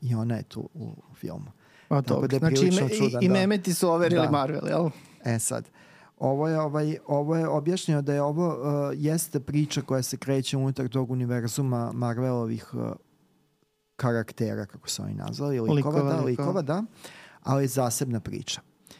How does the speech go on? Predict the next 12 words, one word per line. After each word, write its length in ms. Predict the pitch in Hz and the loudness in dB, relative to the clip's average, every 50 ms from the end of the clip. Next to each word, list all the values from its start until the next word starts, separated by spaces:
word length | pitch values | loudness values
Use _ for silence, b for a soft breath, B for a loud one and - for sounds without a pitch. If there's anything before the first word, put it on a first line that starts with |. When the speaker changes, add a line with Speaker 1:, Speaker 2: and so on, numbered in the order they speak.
| B B B B B B _ _ _ | B B B B B B _ _ _
Speaker 1:
I 200 | 156 160 160 151 | 0 0 2 2
ona 340 | 139 139 139 143 147 160 165 | 2 0 2 2 2 2 2
se, 180 | 156 - 139 131 | 0 0 0 0
ona 140 | 143 147 | 2 2
je 60 | 151 151 | 4 4
negde 80 | 151 151 | 6 6
Speaker 2:
Standalone. 380 | 196 190 180 170 175 165 160 147 | 6 6 8 6 6 4 4 4
Speaker 1:
po-, 60 | 139 | 4
da, 100 | 135 131 | 4 2
standalone, 580 | 151 170 160 143 131 127 131 147 165 175 165 | 2 2 2 2 2 2 0 2 2 2 2
ona 160 | 156 156 160 156 | 2 2 2 2
je 160 | 156 147 | 2 0